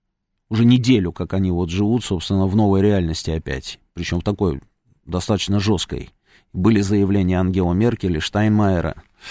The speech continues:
А, Португалия. Ну, в общем, одним словом, вся Европа, по большому счету. А, может быть, нам тоже нужно уже что-то такое сделать, потому что мы как-то, как-то, знаете, так вот,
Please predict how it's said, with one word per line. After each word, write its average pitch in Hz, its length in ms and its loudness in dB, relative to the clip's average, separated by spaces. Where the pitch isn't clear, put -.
А, - 300 0
Португалия. 117 920 0
Ну, 151 200 4
в 127 160 -4
общем, 139 260 0
одним 131 220 2
словом, 127 360 2
вся 127 220 -2
Европа, 123 420 2
по 90 160 -4
большому 95 400 0
счету. 80 400 -4
А, 113 560 2
может 143 240 2
быть, 135 180 -2
нам 143 160 2
тоже 151 240 0
нужно 107 300 0
уже 95 180 -4
что-то - 280 -4
такое 95 300 -4
сделать, 87 440 -4
потому 107 260 -2
что 117 160 -4
мы 123 180 4
как-то, 117 540 0
как-то, 113 380 -4
знаете, 120 380 -2
так 98 180 -6
вот, 92 160 -6